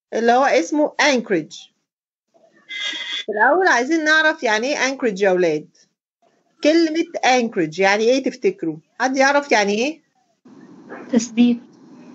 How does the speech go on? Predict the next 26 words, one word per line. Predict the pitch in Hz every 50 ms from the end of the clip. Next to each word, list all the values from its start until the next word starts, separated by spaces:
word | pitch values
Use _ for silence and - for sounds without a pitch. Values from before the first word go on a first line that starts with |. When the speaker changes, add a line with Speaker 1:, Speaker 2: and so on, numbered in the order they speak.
| - - - - - - - - - -
Speaker 2:
حاجة | 226 226 220
ثابتة | 220 214 - - 240 - - 208 202 208 214 208 202
Speaker 1:
آه. | 202
Speaker 2:
في | 208
مكانها. | 214 - - 214 214 - - - - - - - - - - - - - -
Speaker 1:
أو | - 220 233 247 247 254 254 254 - 220
ماشي. | 208 214 226 247 254 - 294 311 359 359 - - - - - - - - - - - - - _ - - - - - - - - - - - - - - - 82 - - - - - - - - - - - - - - - - - - - - - - - - - - - - - - - - - 226
Speaker 2:
أو | 220 226
إنها | 240 254 254 247 - 254 262 - - 240 -
مثلًا | - - 277 269 269 262 262
حاجة | 247 254 254 254 254
زي، | 240 233 226 214 208 208 214 - - - - - - - - - - - - - - - - - 180
آم، | 190 190 185 185 185 - - - - -
حاجة | - - 233 247
بثبت | 247 240 277 240 - 254
عليها | 240 262 262
حاجة | 247 254 247 254 247 - - - -
وراها | 208 208 214 226 214 196 196
مثلًا، | 196 196 - - - - - - -
يعني | - - 196
مش | 196 202 -
شرط | - 240 240 240
بثبتها | 220 214 - 208 - 220 220 226 208
هي. | 196 196 196 185 - - - - - - - - - - - - - - - -
Speaker 1:
آه، | 190 185 185 196 208 233 262
تمام، | 285 - 165 170 175 185 202 220 247 277 302 294